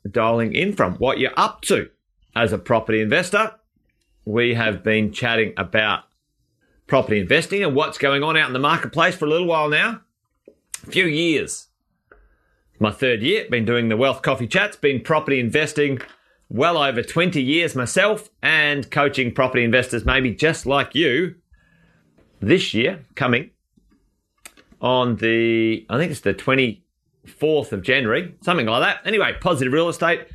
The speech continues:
is twenty years old. We're gonna have a bit of a celebration. But anyway,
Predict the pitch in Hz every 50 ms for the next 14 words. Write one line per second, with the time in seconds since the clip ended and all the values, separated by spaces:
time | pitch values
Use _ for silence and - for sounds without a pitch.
0 | - - - - - 123 - - - 233 240 233 - - 233 208 185 175 220 233
1 | 226 226 214 226 220 226 254 240 170 95 - _ _ _ _ _ _ - - -
2 | - - _ _ _ _ _ - _ _ _ _ _ _ - - 107 113 104 98
3 | 95 95 107 92 104 - - 120 117 104 123 139 151 151 - 92 85 - - 202
4 | 190 143 101 90 98